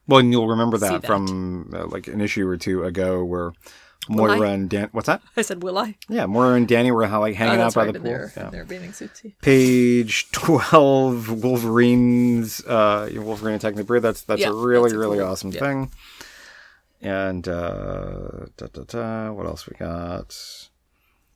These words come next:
Speaker 1: All right, yeah, the, the drawing the Starjammer ship, that looks really cool.
Speaker 2: Any objections? Lots. None.
Speaker 1: None. <laughs> The, um,
Speaker 2: And of course, I had that backwards. It was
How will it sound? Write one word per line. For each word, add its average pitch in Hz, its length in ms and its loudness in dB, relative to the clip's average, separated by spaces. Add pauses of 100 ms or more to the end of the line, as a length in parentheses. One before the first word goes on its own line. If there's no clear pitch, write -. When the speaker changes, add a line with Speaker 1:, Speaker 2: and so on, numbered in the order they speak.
(200)
Speaker 1:
All - 80 -16
right, - 80 -12
yeah, 90 340 -6
the, 104 140 -2
the 98 140 -6
drawing 131 260 6
the 117 60 4
Starjammer 113 580 0
ship, 110 320 -2
that 104 180 -2
looks 107 220 -10
really 101 220 -4
cool. 98 520 -8 (1160)
Speaker 2:
Any 208 160 -18
objections? 208 600 -18 (240)
Lots. - 480 -10
None. - 360 -20
Speaker 1:
None. 80 340 -8 (180)
<laughs> - 600 0 (1900)
The, 104 300 0
um, 92 520 0 (1600)
Speaker 2:
And 180 100 -16
of - 60 -20
course, 165 140 -14
I 165 80 -12
had 180 140 -14
that 135 160 -16
backwards. - 640 -18 (220)
It - 60 -20
was - 240 -20